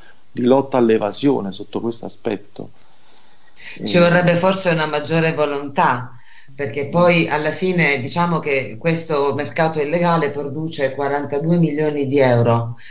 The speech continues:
Speaker 2: che sono
Speaker 1: Sì.
Speaker 2: pari a nove milioni di iva. Se tutto fosse fatto rientrare nel mercato legale,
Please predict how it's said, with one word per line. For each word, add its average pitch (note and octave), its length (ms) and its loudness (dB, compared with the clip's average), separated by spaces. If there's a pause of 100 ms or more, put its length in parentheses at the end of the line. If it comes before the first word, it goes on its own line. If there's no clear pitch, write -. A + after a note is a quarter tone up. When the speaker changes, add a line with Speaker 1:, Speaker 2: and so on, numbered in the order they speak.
(220)
Speaker 2:
che B2 80 -4
sono C#3+ 260 2
Speaker 1:
Sì. C3 40 -2
Speaker 2:
pari F#3 640 4
a D3+ 140 -4
nove F3 320 2
milioni E3 480 4
di C3+ 160 -2
iva. A2 360 0 (440)
Se G3 300 0
tutto B3 340 0
fosse E3+ 300 0
fatto E3 280 -2
rientrare D3 480 0
nel C3 160 -2
mercato C#3 800 -2
legale, A#2+ 880 0